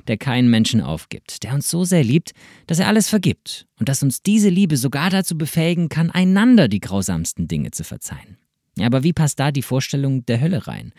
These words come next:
Und gibt es tatsächlich ein personifiziertes Böses?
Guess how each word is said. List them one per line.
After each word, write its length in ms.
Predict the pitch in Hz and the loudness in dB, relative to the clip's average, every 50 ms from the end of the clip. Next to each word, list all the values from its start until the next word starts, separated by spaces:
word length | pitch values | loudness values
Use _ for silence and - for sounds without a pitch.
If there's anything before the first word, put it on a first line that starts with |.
| - - - | -14 -6 0
Und 100 | - - | 2 2
gibt 160 | - - - | 2 2 0
es 100 | 180 - | -2 -2
tatsächlich 580 | - 139 113 - 139 143 - 180 180 156 - - | -2 -2 -2 -2 -4 -4 -4 -6 -8 -6 -6 -6
ein 160 | 117 104 - | -6 -6 -6
personifiziertes 840 | - - 131 131 151 156 147 135 - - - - 139 135 139 131 - | -4 -4 -2 0 0 -2 -2 -2 -6 -8 -8 -6 -6 -4 -6 -6 -6
Böses? 640 | - 127 123 131 143 147 - 196 - - - - | -4 -4 -4 -4 -4 -6 -6 -8 -8 -8 -10 -12